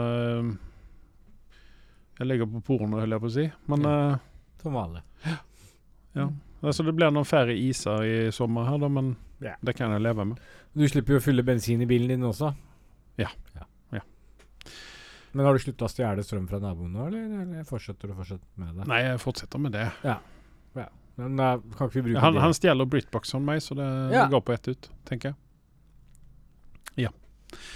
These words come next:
Speaker 1: Eh, vi har inte så väldigt mycket nyheter, men jag tänkte jag skulle bara nämna det med Britbox. Eh,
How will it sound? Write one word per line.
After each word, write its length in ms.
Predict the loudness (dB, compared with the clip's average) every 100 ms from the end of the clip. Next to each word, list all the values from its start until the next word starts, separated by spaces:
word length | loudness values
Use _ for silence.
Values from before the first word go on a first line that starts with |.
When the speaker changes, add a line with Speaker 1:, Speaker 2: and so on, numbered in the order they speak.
| -12 -6 6
Speaker 1:
Eh, 140 | 8 8
vi 100 | 8
har 160 | 8
inte 160 | 6 4
så 60 |
väldigt 280 | 4 6 6
mycket 180 | 6 6
nyheter, 360 | 6 4 4 4
men 80 |
jag 100 | 6
tänkte 200 | 6 4
jag 60 | 2
skulle 140 | 2
bara 140 | 4 6
nämna 360 | 6 4 4
det 80 | 4
med 100 | 2
Britbox. 580 | 2 2 2 0 0 0
Eh, 540 | 2 4 4 2 0